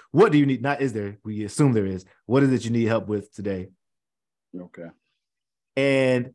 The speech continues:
Speaker 1: if they say no need for help and all that stuff, I g-, that's when I generally on the phone, "Oh, I got you. Okay. Oh,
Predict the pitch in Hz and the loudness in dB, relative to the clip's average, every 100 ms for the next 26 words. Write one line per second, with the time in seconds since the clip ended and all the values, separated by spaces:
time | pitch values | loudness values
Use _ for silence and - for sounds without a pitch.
0 | _ 135 127 95 131 143 143 139 139 131 | _ -2 -2 0 2 4 2 2 0 0
1 | 123 127 139 143 139 139 135 113 127 135 | -2 0 0 0 0 -2 -4 -6 -6 -6
2 | 120 123 127 127 120 - 123 123 - _ | -8 -6 -6 -6 -10 -8 -10 -10 -18 _
3 | _ _ _ - 107 110 110 104 - _ | _ _ _ -10 -8 -6 -6 -10 -14 _
4 | _ _ _ 117 95 98 98 127 139 127 | _ _ _ -18 -12 -12 -2 0 0 0
5 | 123 117 104 107 135 131 127 117 117 110 | -2 -2 -2 -2 -2 0 -2 -2 -4 -4
6 | 117 120 151 147 151 135 135 160 156 123 | -4 -2 -2 0 -2 -2 -2 -2 -2 -6
7 | - _ 180 175 113 - | -14 _ 0 0 0 -6